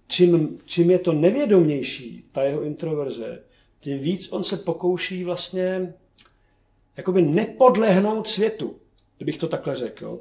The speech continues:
Protože on se noří, on chce opravdu jako kontemplovat, chce se spojit s archetypem a celý vnější svět ho chce vlastně z jeho pohledu jenom zmanipulovat. Jo, proto mocenský typ, mocenská rovnice je velmi introvertní.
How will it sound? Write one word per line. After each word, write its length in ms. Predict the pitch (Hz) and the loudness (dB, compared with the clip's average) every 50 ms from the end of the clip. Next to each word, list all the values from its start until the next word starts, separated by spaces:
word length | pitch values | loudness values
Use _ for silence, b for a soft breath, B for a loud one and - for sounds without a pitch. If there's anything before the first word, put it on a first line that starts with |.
| - _ | -12 _
Protože 380 | 135 123 - 165 131 156 156 | -10 -6 -4 -2 -2 0 2
on 280 | 160 175 185 196 185 B B B B B B _ | 2 2 2 0 -4 B B B B B B _
se 160 | - - 170 | 0 4 6
noří, 500 | 165 165 165 160 165 196 202 185 - - - _ _ - 170 | 8 8 8 8 4 0 -2 -4 -6 -10 -18 _ _ -6 -2
on 120 | 147 165 - | 0 0 0
chce 240 | - - - 180 | 0 0 -2 -2
opravdu 460 | - 151 151 175 185 185 180 185 185 190 | 0 0 0 2 2 4 6 6 4 4
jako 200 | 175 185 208 196 | 4 2 0 0
kontemplovat, 1040 | - - 165 160 156 - 180 165 170 170 165 117 - 120 120 127 - - - - _ _ | 4 4 4 6 6 4 4 4 4 4 2 2 2 2 0 -4 -8 -12 -20 -20 _ _
chce 300 | - - - 156 - - | -14 -8 -6 -6 -4 -4
se 220 | - - 170 170 - - - _ - - - - - | -2 0 -2 -2 -2 -8 -18 _ -20 -20 -20 -20 -14
spojit 460 | - - - - 156 151 165 180 180 | -12 -12 -6 0 4 6 6 6 6
s 140 | - - - | 2 -2 -4
archetypem 680 | 139 139 - - - - 143 - - - - - - B B B B B B B | -4 -2 -2 -4 -6 -6 -6 -6 -4 -4 -4 -6 -8 B B B B B B B
a 60 | - | -8
celý 300 | - - 165 165 185 190 | 0 2 4 8 8 8
vnější 380 | 175 170 175 175 170 - 185 175 | 8 6 4 2 2 0 -4 -4
svět 260 | 170 - 175 170 165 | -2 0 0 0 0
ho 100 | 147 165 | 0 0
chce 220 | 165 - - 180 170 | -2 -2 -2 -2 0
vlastně 280 | 170 165 - - 165 | 0 -2 0 -2 -2
z 60 | 143 | -2
jeho 140 | 156 160 170 | 0 0 0
pohledu 340 | 165 - 160 151 160 160 156 | 0 -2 -2 -2 -2 -2 0
jenom 200 | 160 165 165 151 | 0 0 -2 -2
zmanipulovat. 760 | 127 120 127 139 175 240 247 247 - 139 120 110 107 104 - - _ _ _ _ _ _ _ _ _ _ _ _ - | -4 -4 -2 -2 -2 -2 -4 -4 -6 -6 -6 -6 -6 -10 -14 -18 _ _ _ _ _ _ _ _ _ _ _ _ -4
Jo, 120 | 117 123 | -2 -2
proto 320 | 127 - 160 147 - 175 160 | 0 0 -2 0 2 2 2
mocenský 680 | 143 143 160 156 - 202 202 196 196 - - 170 160 156 | 4 2 2 2 2 2 4 2 2 2 2 2 0 2
typ, 360 | - - 170 175 175 - - | 4 4 4 4 4 0 -4
mocenská 800 | 143 147 143 - 165 165 165 - - 180 165 160 160 160 151 143 | -4 -4 -2 0 0 0 0 -2 -2 -4 -4 -2 -2 0 0 2
rovnice 520 | 147 139 139 156 156 147 - 170 160 160 B B B B - | 2 2 0 -2 -2 -2 -2 -4 -4 -4 B B B B -4
je 120 | 139 135 | -2 0
velmi 220 | 147 156 160 160 | 2 2 2 2
introvertní. 680 | 147 147 151 - 262 247 180 123 - - - 113 - - | 0 0 -2 -2 0 0 -2 -2 -4 -6 -12 -16 -16 -18